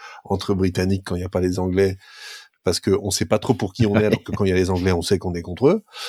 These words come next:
Speaker 1: Euh, et je me suis, mais régalé, parce que le cavalier seul de l'Écosse toute la première partie, mais est une démonstration. Euh, cette équipe marchait sur l'eau, et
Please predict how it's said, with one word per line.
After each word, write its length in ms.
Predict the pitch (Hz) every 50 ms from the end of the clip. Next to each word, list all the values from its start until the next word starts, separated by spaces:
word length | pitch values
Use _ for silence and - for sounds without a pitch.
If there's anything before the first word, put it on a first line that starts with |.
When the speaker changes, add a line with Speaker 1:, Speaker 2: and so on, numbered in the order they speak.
| - - - - _ -
Speaker 1:
Euh, 400 | 104 104 101 95 92 92 98 98 - -
et 420 | - 120 120 117 113 110 101 - _ _ - 123 117 -
je 200 | 110 90 104 131
me 280 | 135 143 127 127 123 113
suis, 680 | - - - - - 170 175 202 226 233 254 262 - _
mais 320 | 131 117 113 117 120 - - _ _ -
régalé, 720 | 110 110 107 - 147 151 139 131 180 190 208 269 302 254
parce 240 | - 120 117 - -
que 320 | - 127 113 98 - - - _ _ _ _ _ _ _ _
le 120 | - 104 107
cavalier 580 | - - 180 180 170 170 160 151 151 151 151
seul 360 | 147 - - - 151 147 127 113
de 80 | 107
l'Écosse 480 | 104 110 113 113 - 120 110 107 - -
toute 180 | - 110 92
la 100 | - 101
première 360 | 95 - 104 98 95 98 95 92
partie, 480 | - 101 - - - 107 101 95 95 - _ _ _ _ _ _ _ _ _ _ _ _ _ _
mais 200 | - 123 85 - _ _ _
est 220 | - 95 92 - -
une 260 | 98 90 101 98 87 87
démonstration. 1080 | 90 95 95 131 143 143 131 131 127 113 - - - 143 139 - - 285 254 156 - _ _ _ _ _ _ _ _ _ _ _ _ _ _ -
Euh, 80 | - -
cette 260 | - - 95 90 110
équipe 380 | 98 95 - 117 95 92 - -
marchait 560 | 98 95 104 123 147 143 - - - 151 135
sur 260 | 120 - - 120 104
l'eau, 280 | 117 147 214 240 240 - _ _ _ _ _ - _ _ _ _ -
et 340 | - 107 107 101 - -